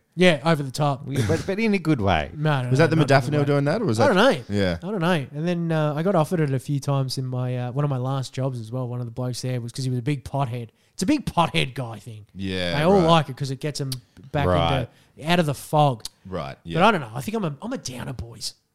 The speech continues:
Speaker 3: You're
Speaker 1: I
Speaker 3: a
Speaker 1: need a
Speaker 3: down-
Speaker 1: downer. I need downers
Speaker 3: You are
Speaker 1: all the
Speaker 3: too
Speaker 1: time.
Speaker 3: up all the time. I don't know if you need
Speaker 2: Mm.
Speaker 3: more uppers.
Speaker 1: I don't know. Well, I do enjoy the good, the occasional
Speaker 3: The occasional
Speaker 1: upper.
Speaker 3: upper.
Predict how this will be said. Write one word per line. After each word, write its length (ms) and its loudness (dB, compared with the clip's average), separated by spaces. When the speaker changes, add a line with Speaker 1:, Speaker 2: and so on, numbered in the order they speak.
Speaker 3:
You're 140 -2
Speaker 1:
I 20 0
Speaker 3:
a 60 0
Speaker 1:
need 80 0
a 80 -4
Speaker 3:
down- 160 -6
Speaker 1:
downer. 260 -6
I 60 -4
need 200 -2
downers 280 -2
Speaker 3:
You 120 2
are 100 8
Speaker 1:
all 40 6
the 80 2
Speaker 3:
too 60 2
Speaker 1:
time. 180 4
Speaker 3:
up 60 -2
all 140 0
the 80 -4
time. 240 -8
I 40 -4
don't 80 0
know 100 2
if 40 2
you 120 0
need 120 0
Speaker 2:
Mm. 40 0
Speaker 3:
more 180 -6
uppers. 500 -12
Speaker 1:
I 120 -6
don't 180 -4
know. 160 -2
Well, 340 4
I 80 6
do 200 4
enjoy 280 0
the 140 -2
good, 240 -4
the 180 -4
occasional 440 -2
Speaker 3:
The 60 -4
occasional 380 0
Speaker 1:
upper. 200 -2
Speaker 3:
upper. 200 -4